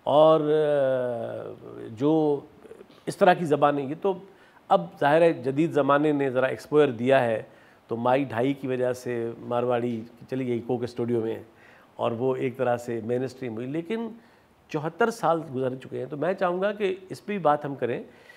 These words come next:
कि जो बड़े-बड़े गिरोह हैं वो तो अपने आप को secure भी कर लेते हैं, उनके पास तो वो ज़राए भी हैं, उनके पास सियासत का instrument है,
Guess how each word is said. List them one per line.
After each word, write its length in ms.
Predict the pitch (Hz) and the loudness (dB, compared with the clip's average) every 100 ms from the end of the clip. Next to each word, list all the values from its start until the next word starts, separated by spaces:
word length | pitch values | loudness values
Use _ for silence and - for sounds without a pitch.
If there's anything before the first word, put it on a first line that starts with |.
| - _ - | -20 _ -2
कि 80 | |
जो 200 | 156 208 | 2 4
बड़े-बड़े 680 | 185 110 131 175 254 240 247 | 4 6 10 12 12 10 10
गिरोह 340 | 156 151 185 170 | 8 6 4 4
हैं 100 | 190 | -2
वो 200 | 143 170 | -2 0
तो 120 | 220 | 2
अपने 300 | - - 180 | 2 0 0
आप 200 | 180 180 | 0 0
को 100 | 185 | -4
secure 400 | - 156 208 202 | -4 4 6 8
भी 80 | 208 | 8
कर 140 | 165 | 8
लेते 280 | 139 117 107 | 8 4 0
हैं, 160 | 85 - - - _ _ - - _ - | -10 -16 -20 -20 _ _ -20 -20 _ -4
उनके 260 | 175 170 | 0 2
पास 400 | 202 175 175 175 - | 4 6 4 2 4
तो 400 | 196 196 185 - - _ 135 | 8 8 4 -4 -20 _ -6
वो 220 | 131 151 | 0 4
ज़राए 360 | 120 147 175 | 8 10 10
भी 160 | 180 180 | 8 4
हैं, 240 | 151 151 | 0 0
उनके 280 | 151 143 151 | 0 -2 -4
पास 260 | 147 131 127 | -4 -4 -2
सियासत 400 | - 143 170 170 | -2 0 -2 -2
का 60 | 147 | -4
instrument 520 | 135 - 139 131 120 | -4 -6 -6 -6 -6
है, 300 | 123 123 | -6 -6